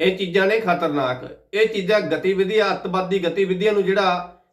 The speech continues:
ਕਿ ਬੰਦਾ, ਉਹ, ਬੜਾਵਾ ਦਿੰਦਾ ਗਾ, ਜਾਂ ਉਹਨਾਂ ਦੇ ਵਿੱਚ ਸ਼ਾਮਲ ਹੁੰਦਾ ਗਾ, ਜਾਂ ਉਹ ਖ-, ਖੁਦ ਆਪ ਚਲਾ ਰਿਹਾ ਗਾ,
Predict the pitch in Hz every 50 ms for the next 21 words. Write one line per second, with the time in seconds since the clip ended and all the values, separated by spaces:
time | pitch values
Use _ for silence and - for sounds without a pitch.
0 | _ _ - 202 180 175 175 185 185 196 190 190 196 196 - - - - _ _
1 | _ _ 151 139 135 - - 175 170 170 160 151 147 143 160 165 175 185 175 156
2 | 165 185 180 180 190 196 185 196 190 185 185 180 185 185 180 185 - - - 151
3 | 170 175 190 202 214 202 180 190 185 185 180 - 190 160 156 165 190 190 175 180
4 | 180 180 190 185 180 180 180 185 185 185 - - - _ _ _ _ _ - 131
5 | 175 185 190 190 202 202 185 - - - - - - 151 - - 190 185 190 185
6 | 170 156 160 165 185 175 202 190 185 180 180 185 196 202 196 190 185 180 175 175
7 | 175 175 - -